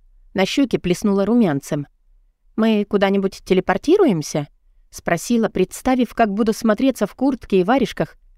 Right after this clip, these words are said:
в самый зной на пляже. «Нет», покачал головой Эчет, окончательно сбив меня с толку. «Останемся в Будапеште».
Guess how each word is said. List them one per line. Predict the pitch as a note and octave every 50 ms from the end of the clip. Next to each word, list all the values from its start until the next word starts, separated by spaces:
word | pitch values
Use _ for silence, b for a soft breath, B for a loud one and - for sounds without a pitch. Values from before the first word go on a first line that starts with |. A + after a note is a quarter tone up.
| _ _
в | -
самый | - D#4+ D#4 C#4 A#3+ A3+
зной | F#3+ G3 A3 A3 F#3+ F3
на | F#3 G3+
пляже. | - B3 A3 E3+ D3 C#3 D3 C#3 - _ _ _ _ _ _ _ _ - - _
«Нет», | - C3+ C3 B2+ A#2+ B2 B2+ D3+ - - - _ _ _ _ _
покачал | - F3+ - E3+ - - F#3 E3+ D#3
головой | D#3 D#3 D#3+ D#3+ E3 E3 F3 G#3
Эчет, | G#3+ - - G3 - - _ _ _ _ _
окончательно | - G#3 G#3 - G3+ G3 F#3 - C#4+ C#4+ - D4+ C#4+ C#4 C#4+
сбив | A#3 F#3+ F#3 G3 G#3+ - -
меня | A3 A3 G#3+ G#3
с | G3+ -
толку. | - - G3 F3 D3+ C3+ - - D3 C#3 - _ _ - _ _ _ _ _ _
«Останемся | - C#3 - - - B2+ C3 C#3 C#3 C3+ - - D3
в | C#3+
Будапеште». | C#3 D3+ D3+ F#3 - - D3+ B2+ - - - - C#3 B2+